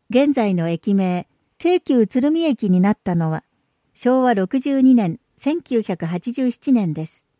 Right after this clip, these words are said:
当時、昭和二十七年、千九百五十二年の世相。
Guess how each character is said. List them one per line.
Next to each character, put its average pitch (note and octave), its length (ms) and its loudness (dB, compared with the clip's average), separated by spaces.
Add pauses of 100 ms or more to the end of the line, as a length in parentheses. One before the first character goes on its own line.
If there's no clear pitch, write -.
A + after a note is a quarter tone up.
(1160)
当 C#4+ 180 0
時、 - 200 -12 (640)
昭 C#4+ 260 -2
和 C#4 140 2
二 C#4+ 160 4
十 E3+ 200 -2
七 - 220 -4
年、 F3 240 -2 (220)
千 D#4 240 -4
九 G#3+ 180 0
百 F3 260 -6
五 G3 140 -4
十 B3+ 240 -2
二 B3 140 4
年 F3 320 -2
の F3+ 240 -6 (160)
世 E3+ 200 -4
相。 E3+ 460 -6